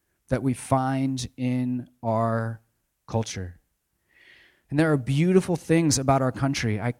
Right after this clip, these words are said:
I really can't say that enough. There is so much that we can celebrate and thank God for. We have millions of Americans who are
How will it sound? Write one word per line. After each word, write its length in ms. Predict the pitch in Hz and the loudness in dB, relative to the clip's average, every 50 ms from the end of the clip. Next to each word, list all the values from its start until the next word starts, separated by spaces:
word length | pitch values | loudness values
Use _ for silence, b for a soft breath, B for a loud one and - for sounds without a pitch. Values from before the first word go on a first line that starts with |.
| _ - | _ -6
I 60 | 127 127 | -2 0
really 360 | 123 120 131 143 143 143 123 | 0 2 2 2 2 0 -2
can't 320 | - - 139 147 143 - | -4 -2 -4 -2 -2 -2
say 240 | - - - 131 131 | -2 -2 -2 -2 -2
that 320 | 123 123 123 123 120 - - | 0 0 0 0 0 -4 -8
enough. 400 | - 113 110 113 110 101 98 104 - _ _ _ _ _ _ _ _ _ _ _ _ _ _ _ _ _ _ _ _ - - - | -10 -6 -4 -2 -2 -2 -4 -8 -12 _ _ _ _ _ _ _ _ _ _ _ _ _ _ _ _ _ _ _ _ -20 -16 -6
There 200 | 123 143 147 151 | -2 0 0 0
is 100 | 143 - | 0 0
so 420 | - - - - 165 156 156 156 | 0 0 2 2 2 2 2 2
much 640 | 151 143 143 143 135 120 - - - - - - - _ b b b b b _ _ | 2 2 0 0 0 -2 -4 -8 -10 -10 -12 -12 -16 _ b b b b b _ _
that 80 | - 123 | -4 0
we 140 | 131 139 131 | 0 0 0
can 160 | - 123 107 | 0 -2 -4
celebrate 1080 | - - - - - - 127 131 139 151 151 147 151 151 151 156 156 151 - - - _ _ _ _ _ _ _ _ _ _ | -4 -4 -4 -4 -4 -4 -4 -2 -2 -2 0 2 2 2 4 2 2 0 -2 -8 -14 _ _ _ _ _ _ _ _ _ _
and 160 | - 127 120 | -8 -6 -6
thank 460 | 120 - - 131 131 127 110 110 104 | -6 -6 -4 -4 -4 -4 -4 -6 -10
God 380 | 107 - 113 113 117 120 117 107 | -6 -4 -2 -2 -2 -2 -4 -6
for. 360 | - - 98 92 90 92 - _ _ _ _ _ _ _ _ _ _ _ _ _ _ _ _ _ _ _ _ _ _ _ _ _ _ _ _ | -8 -8 -8 -8 -8 -10 -14 _ _ _ _ _ _ _ _ _ _ _ _ _ _ _ _ _ _ _ _ _ _ _ _ _ _ _ _
We 100 | - 143 | 0 2
have 240 | 139 147 151 143 123 | 2 2 0 -4 -4
millions 1080 | 139 139 143 147 151 147 147 151 156 170 180 185 185 185 180 185 185 185 190 190 175 - | -4 -4 -2 -2 0 2 6 6 6 6 6 6 6 6 4 4 2 2 0 0 -2 -2
of 200 | - 160 156 147 | -2 -2 -2 -2
Americans 880 | 151 147 147 139 131 117 110 - 110 104 110 135 196 202 - - - - _ _ _ _ _ _ _ _ _ _ _ _ _ _ _ _ _ _ _ _ | 0 0 0 0 0 -2 -4 -6 -6 -6 -4 -6 -6 -10 -12 -16 -18 -20 _ _ _ _ _ _ _ _ _ _ _ _ _ _ _ _ _ _ _ _
who 120 | _ 143 131 | _ 0 0
are 100 | 123 | 0